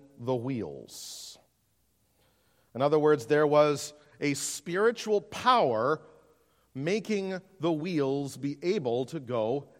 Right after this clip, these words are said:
absolutely anywhere they wanted to go. And wherever the four living creatures went, the wheels went.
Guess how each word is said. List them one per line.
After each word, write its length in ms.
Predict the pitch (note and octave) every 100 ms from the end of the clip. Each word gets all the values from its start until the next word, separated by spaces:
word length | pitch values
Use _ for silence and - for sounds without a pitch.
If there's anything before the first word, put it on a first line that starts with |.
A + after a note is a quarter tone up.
| -
absolutely 800 | A#2+ A2+ - C#3+ B2 A2 B2 C#3 A#2+
anywhere 480 | A#2 A2+ G#2 G2
they 140 | G#2+ B2+
wanted 420 | G#2+ G#2+ G#2+ G2+
to 100 | B2+
go. 320 | B2 D3 G#2 - - _
And 160 | G#2+ A2+
wherever 320 | B2 D#3+ F#3+
the 100 | F3+
four 240 | - F#3
living 220 | E3+ E3 D#3
creatures 420 | E3+ C#3 C#3+ A#2
went, 280 | A#2+ A2+ - _ _ _ _ -
the 140 | B2+
wheels 720 | A#2+ C3+ B2 G2+ D#2+ - - - _
went. 500 | G2+ A2 C#2+ - -